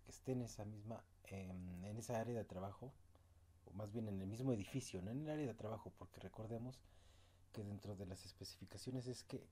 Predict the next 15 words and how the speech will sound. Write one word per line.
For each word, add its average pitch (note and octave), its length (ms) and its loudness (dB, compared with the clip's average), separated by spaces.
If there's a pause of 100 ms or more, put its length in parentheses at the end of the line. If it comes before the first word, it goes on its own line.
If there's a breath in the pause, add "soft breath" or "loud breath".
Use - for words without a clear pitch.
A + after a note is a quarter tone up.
(120)
donde G2+ 400 2
ustedes C3+ 560 0
vayan B2 300 6
a - 20 0
hacer A2+ 240 0
el F2+ 140 -4
examen, D#3+ 520 0 (400)
si - 220 -6
es A2+ 140 -4
uno A#2 120 2
un A2 100 0
cuarto D#3 440 2
en G#2+ 220 2
una A2 160 0
oficina, C3+ 480 -4